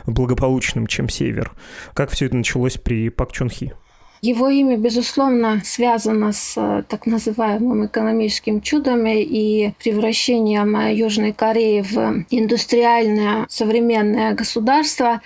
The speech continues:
Speaker 2: Но надо сказать, что те методы, которые использовались непосредственно правительством Пак Чон Хи, они в действительности сопровождались, э, нарушением гражданских прав,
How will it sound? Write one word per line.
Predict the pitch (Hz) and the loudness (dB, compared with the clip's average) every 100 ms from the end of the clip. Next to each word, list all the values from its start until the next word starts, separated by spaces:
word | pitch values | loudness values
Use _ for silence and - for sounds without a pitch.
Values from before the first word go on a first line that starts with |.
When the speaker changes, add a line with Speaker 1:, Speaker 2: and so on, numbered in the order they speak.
| - - - - | -14 -14 -14 -6
Speaker 2:
Но | 240 226 233 254 247 247 226 - | 0 2 4 4 4 4 2 2
надо | 240 240 233 | 0 0 -2
сказать, | - 233 233 247 240 | -2 -2 0 0 0
что | - - 233 233 220 | -4 0 2 2 0
те | - 240 | 0 2
методы, | 233 269 294 254 214 214 208 - | 4 2 2 0 2 2 0 -2
которые | 214 220 226 220 208 202 214 | -4 -2 0 0 0 0 -2
использовались | - - 269 254 247 226 226 208 202 - - | -2 -2 0 2 0 0 2 0 0 -2 -2
непосредственно | 214 208 208 - 220 - 240 214 214 220 - | -2 -2 -4 -4 -2 -2 -2 0 -2 -4 -4
правительством | 226 240 277 254 - 226 220 - | -2 0 0 -4 -4 -2 -2 -2
Пак | 214 208 | -4 -4
Чон | 220 214 | -2 -2
Хи, | - 269 277 277 - - - - - - | -2 -2 -2 -4 -16 -16 -12 -12 -14 -4
они | 208 220 233 247 254 240 - | 0 2 2 4 4 2 0
в | 202 | -4
действительности | 233 226 - 254 269 240 226 220 - - | -2 -2 0 -2 0 0 2 0 0 -2
сопровождались, | 220 220 226 226 226 214 240 233 214 208 220 | 0 -2 0 0 0 2 2 2 2 0 0
э, | 208 | 0
нарушением | 208 208 214 226 214 - 226 208 202 208 214 208 | 2 2 0 0 0 0 2 2 0 0 -2 -2
гражданских | 214 220 220 208 - 208 - | -2 -2 -2 -2 -4 -8 -4
прав, | 240 269 294 | 0 0 0